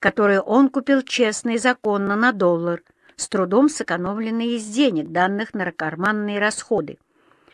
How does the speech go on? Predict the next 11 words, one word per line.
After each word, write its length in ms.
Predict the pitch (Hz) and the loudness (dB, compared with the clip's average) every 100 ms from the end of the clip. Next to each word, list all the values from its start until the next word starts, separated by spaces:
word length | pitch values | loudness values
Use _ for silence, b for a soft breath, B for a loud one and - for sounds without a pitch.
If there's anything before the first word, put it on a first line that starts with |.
| B B B | B B B
Бруно 480 | - 190 240 269 302 | -4 4 6 8 8
должен 580 | 254 214 208 208 190 202 | 6 6 6 4 -2 -4
перестать 580 | - 202 196 - 196 - | -4 -6 -6 -4 -4 -4
тосковать 580 | 202 - 208 196 202 214 | -8 -4 -2 0 -2 0
о 140 | 202 | 0
Роди, 480 | 196 202 190 208 208 b b b b | 2 0 -2 -4 -6 b b b b
должен 680 | 180 175 220 226 233 220 262 | -4 4 6 8 6 4 2
перестать 540 | 262 247 240 - 240 | 2 -2 -2 0 0
смотреть 480 | - 254 254 269 262 | 0 -2 0 0 0
жалостливыми 760 | 208 208 214 220 254 240 254 254 | 2 2 2 -2 -4 0 2 2
глазами 800 | 240 277 285 202 190 185 190 | 4 4 4 2 2 2 -4